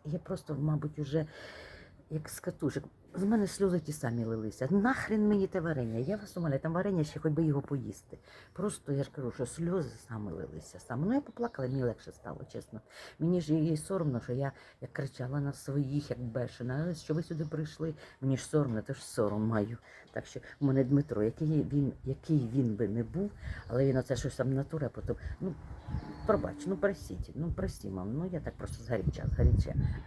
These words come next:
Це, конечно, підхалімашство, ну, все одно.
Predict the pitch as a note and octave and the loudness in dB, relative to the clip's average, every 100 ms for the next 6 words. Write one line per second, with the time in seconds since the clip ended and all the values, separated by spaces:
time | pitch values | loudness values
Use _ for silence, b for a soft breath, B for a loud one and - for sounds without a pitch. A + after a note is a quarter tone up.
0 | - D3+ B B - D3 C3+ B2+ - B2 | -4 -4 B B -4 0 2 0 -2 -2
1 | - C3+ D3+ A3 - - - - - F3 | 2 2 2 -2 -8 -8 -4 -4 -2 -2
2 | - - B2 F#2 F2 | 0 2 4 2 -2